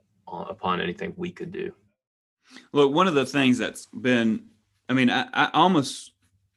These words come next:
Speaker 2: can remember back and just have these light bulb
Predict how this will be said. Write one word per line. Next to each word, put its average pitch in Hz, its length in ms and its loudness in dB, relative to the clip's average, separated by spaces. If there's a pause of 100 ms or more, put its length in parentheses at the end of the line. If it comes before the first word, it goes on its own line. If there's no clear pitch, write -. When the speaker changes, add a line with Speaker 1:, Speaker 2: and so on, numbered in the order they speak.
(180)
Speaker 2:
can 123 220 2
remember 110 420 4
back 101 420 -4
and 90 280 -10
just - 280 -8
have 123 280 -2
these 104 180 -4
light 101 360 0
bulb 101 320 -2